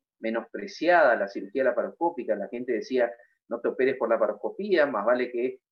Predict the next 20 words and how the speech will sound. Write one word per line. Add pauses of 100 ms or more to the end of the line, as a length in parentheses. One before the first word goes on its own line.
(160)
te
operen
por
vía
abierta. (380)
Si
llevas
el
auto
a
un
mecánico,
querés
que
te
ha-,
que
te
mire
el,